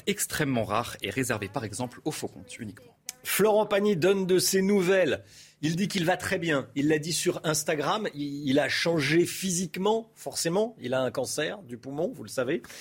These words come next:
Speaker 2: Euh, il subit une, une chimiothérapie. Il dit que ça se passe plutôt bien, euh, si tant est que ça puisse bien se passer avec une chimio, parce que c'est lourd, mais il dit que ça se passe bien.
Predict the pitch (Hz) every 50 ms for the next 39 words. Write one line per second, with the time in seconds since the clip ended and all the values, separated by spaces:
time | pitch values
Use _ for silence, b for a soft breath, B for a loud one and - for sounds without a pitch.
0 | B B B B 117 117 120 123 123 127 120 - - - 156 131 147 151 147 135
1 | 127 120 117 127 135 143 131 131 123 120 - - - 160 151 143 143 147 151 151
2 | 151 147 127 123 117 - - 175 220 202 175 175 190 156 - - - - 175 151
3 | - - - 190 170 - - - - 175 165 - 175 156 143 143 147 156 - -
4 | B B B B B B - 120 123 123 113 113 110 110 - - - 135 120 107
5 | 143 135 - 127 - 113 120 117 120 127 120 - - 123 101 123 117 104 107 120
6 | 113 - - 156 185 214 - - 117 - - 123 117 131 160 208 247 277 247 147
7 | 139 147 147 143 151 185 - - - 156 - - - 151 - 147 139 117 123 120
8 | 139 147 123